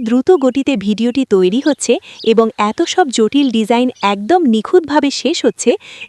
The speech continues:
এর মূলে রয়েছে এআই অ্যানিমেশনের এক আধুনিক প্রয়োগ বা সমাধি। এটি শিল্পীকে দিচ্ছে অসীম স্বাধীনতা আর দর্শককে দিচ্ছে এক অদ্ভুত ভিজুয়াল অভিজ্ঞতা। প্রিয়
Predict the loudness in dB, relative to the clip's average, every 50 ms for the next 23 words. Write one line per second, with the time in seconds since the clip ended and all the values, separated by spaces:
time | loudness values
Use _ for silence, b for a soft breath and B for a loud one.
0 | B 0 2 2 2 2 2 2 2 2 2 2 2 0 0 -2 -4 -6 -6 _
1 | -2 0 2 4 2 2 2 0 0 0 0 0 0 0 -2 0 -2 -2 -2 -2
2 | -2 -4 -6 -6 -4 -4 -2 -2 0 0 0 0 0 0 -2 0 0 2 2 4
3 | 2 0 -2 b b b b -2 -2 -2 0 0 0 0 0 -2 -4 -6 -8 -8
4 | -10 _ B B B B B B B B B B B -2 0 0 0 0 0 -2
5 | -2 0 0 0 2 2 2 2 2 0 -2 -2 -4 -4 -4 -4 -4 -6 -6 -4
6 | -4 -2 -2 -2 -2 -2 -2 -2 0 0 0 -2 -2 0 -2 -2 -4 B B B
7 | B B B 0 0 0 0 0 0 0 0 -4 -4 -4 0 0 2 4 4 2
8 | 2 2 -2 -2 -2 -2 -4 -4 -4 -4 0 2 2 2 2 0 0 2 2 2
9 | 2 2 0 0 2 2 2 2 2 2 0 -2 0 -2 -4 -2 -2 -2 -2 -4
10 | -6 -8 _ -12 -16 -16 B B B B B B B 0 2 4 4